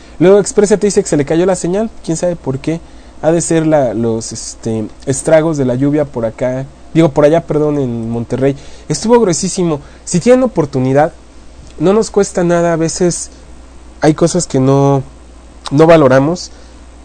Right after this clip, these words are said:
La gente de Monterrey necesita nuestra ayuda.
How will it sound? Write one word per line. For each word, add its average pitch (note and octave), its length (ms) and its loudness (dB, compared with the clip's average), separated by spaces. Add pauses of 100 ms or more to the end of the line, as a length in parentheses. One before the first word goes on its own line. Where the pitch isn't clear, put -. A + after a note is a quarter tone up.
(180)
La C#3+ 160 2
gente F#3 300 0
de F3 80 0
Monterrey C#3 720 -2
necesita C3+ 500 -2
nuestra C3 340 -2
ayuda. B2 340 -2